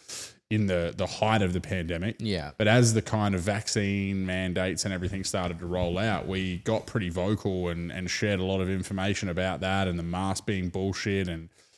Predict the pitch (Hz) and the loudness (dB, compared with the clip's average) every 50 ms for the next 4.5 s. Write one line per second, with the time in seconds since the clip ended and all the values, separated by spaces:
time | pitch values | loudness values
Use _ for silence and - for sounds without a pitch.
0 | _ - - - 92 87 85 85 85 87 95 104 107 110 110 - - 110 98 95 | _ -14 -8 -4 -2 0 0 0 0 0 0 0 0 0 0 2 2 2 2 2
1 | 98 104 110 110 113 110 104 95 104 104 101 101 98 87 113 107 107 107 107 107 | 2 2 2 4 4 4 2 2 2 2 2 2 2 2 2 2 4 4 4 4
2 | 107 107 104 98 92 87 85 85 85 85 85 85 120 120 131 143 151 123 90 87 | 4 4 2 2 2 0 0 -2 -2 -2 -2 0 4 6 8 8 8 6 4 2
3 | 87 87 87 123 - - 139 135 160 175 123 73 - - - 123 156 185 196 185 | 0 0 0 0 0 2 2 4 6 6 4 4 2 2 4 6 8 8 8 8
4 | 151 139 151 180 160 98 73 69 113 143 | 8 8 8 6 6 4 2 0 -2 -4